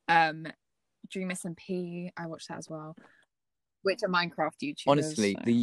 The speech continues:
Speaker 2: YouTube ho-,
Speaker 1: Some,
Speaker 2: everyone
Speaker 1: some
Speaker 2: knows the
Speaker 1: people
Speaker 2: Minecraft
Speaker 1: may not.
Speaker 2: YouTubers. I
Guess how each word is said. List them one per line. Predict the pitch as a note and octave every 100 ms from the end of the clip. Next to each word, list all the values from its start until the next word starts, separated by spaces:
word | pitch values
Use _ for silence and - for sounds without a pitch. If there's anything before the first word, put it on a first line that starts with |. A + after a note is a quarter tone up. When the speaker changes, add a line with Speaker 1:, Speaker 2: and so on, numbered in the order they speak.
| A#2+
Speaker 2:
YouTube | B2+ - C3+
ho-, | - - _ _ _ _ _ _ _ _ _
Speaker 1:
Some, | - A2+ - _ - -
Speaker 2:
everyone | - A3+ D3+ G#2+
Speaker 1:
some | G2+
Speaker 2:
knows | -
the | D#4+
Speaker 1:
people | D4
Speaker 2:
Minecraft | B3 -
Speaker 1:
may | A3+
not. | G3+ -
Speaker 2:
YouTubers. | - A2 G#2+ - _ _ _ _ _ _ _ _ _ _ _ _ -
I | F3+